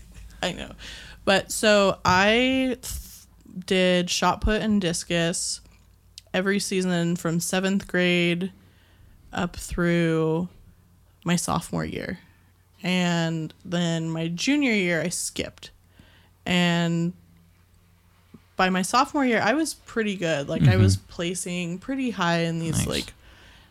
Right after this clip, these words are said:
Speaker 1: like, invitationals and all this stuff. Like, I wasn't the best,
Speaker 2: Mm-hmm.
Speaker 1: but I took junior year off. That's when I was fucking off and,
Speaker 2: Mm-hmm.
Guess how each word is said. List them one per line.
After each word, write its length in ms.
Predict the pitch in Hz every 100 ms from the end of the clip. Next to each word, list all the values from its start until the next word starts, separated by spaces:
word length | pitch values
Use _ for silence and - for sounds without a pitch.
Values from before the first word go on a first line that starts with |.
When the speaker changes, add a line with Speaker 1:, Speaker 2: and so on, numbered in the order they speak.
| -
Speaker 1:
like, 140 | 170
invitationals 920 | - 175 175 - 233 214 - 208 190
and 100 | 180
all 80 | 170 180
this 100 | -
stuff. 460 | - 185 175 - - - - -
Like, 120 | - 208
I 40 |
wasn't 300 | 220 214 175
the 60 | 180
best, 560 | 170 160 156 165 - 127
Speaker 2:
Mm-hmm. 360 | 101 95 101 -
Speaker 1:
but 480 | 170 170 160 - - - _ - - - - - -
I 120 | 190
took 360 | - 185 180 -
junior 320 | - 180 180
year 280 | 185 185 180
off. 380 | 156 160 185 -
That's 240 | 175 170
when 100 | 170
I 160 | 170 165
was 220 | 180 -
fucking 560 | - - 180 180 175 170
off 380 | 165 160 165 175
and, 120 | 131
Speaker 2:
Mm-hmm. 260 | 107 -